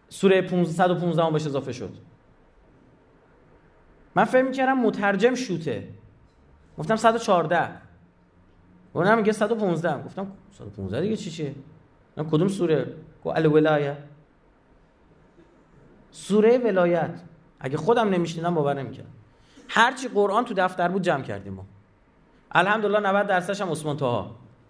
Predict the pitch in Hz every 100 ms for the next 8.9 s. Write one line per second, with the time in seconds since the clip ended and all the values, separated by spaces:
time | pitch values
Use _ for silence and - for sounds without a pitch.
0 | - 160 156 - - - - - - -
1 | - - _ - 180 214 196 196 180 175
2 | 165 170 - 160 175 165 143 156 139 165
3 | 180 202 214 208 - - _ _ _ _
4 | _ _ _ - 143 160 190 196 - 196
5 | 196 196 196 214 - - - 120 135 151
6 | 175 190 175 185 190 185 196 190 185 156
7 | 165 190 190 190 190 185 190 185 190 190
8 | 196 202 196 208 196 170 156 -